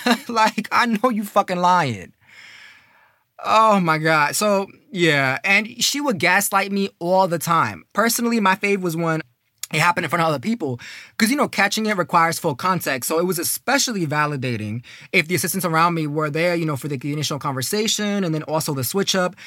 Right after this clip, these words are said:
'Cause then I could just turn to them like I'm on The Office and not even say a word. And they'd just be like,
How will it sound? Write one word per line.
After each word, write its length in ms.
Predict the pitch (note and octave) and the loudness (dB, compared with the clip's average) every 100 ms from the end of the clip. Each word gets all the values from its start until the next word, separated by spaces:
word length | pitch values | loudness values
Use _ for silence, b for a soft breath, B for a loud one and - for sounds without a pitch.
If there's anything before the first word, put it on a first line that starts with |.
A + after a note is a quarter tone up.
| B B - | B B 0
'Cause 280 | G#3+ F3+ | 2 4
then 200 | D3 G#3+ | 2 2
I 80 | C#4 | 2
could 140 | A#3+ G#3+ | 2 0
just 140 | G3+ | 0
turn 200 | G3+ B3+ | 0 0
to 100 | C4 | 0
them 240 | G3 F#3+ | 0 0
like 160 | F#3 F3 | 0 0
I'm 100 | F#3 | 0
on 100 | F3+ | 0
The 60 | E3+ | 2
Office 520 | D#3 A#3 - D#3+ D#3 | 2 2 0 -2 -2
and 100 | F3 | 0
not 140 | F3 | 2
even 240 | G3+ F#3+ F3 | 2 0 -2
say 220 | - F3+ | -2 0
a 100 | E3 | 0
word. 460 | C3+ E3 G3 D#3+ C#3+ | 0 0 2 2 0
And 180 | D3+ | -2
they'd 120 | G3 F#3+ | 0 -2
just 140 | D#3 | -2
be 120 | D#3+ | 0
like, 360 | D#3 D3 D3 | 0 0 -2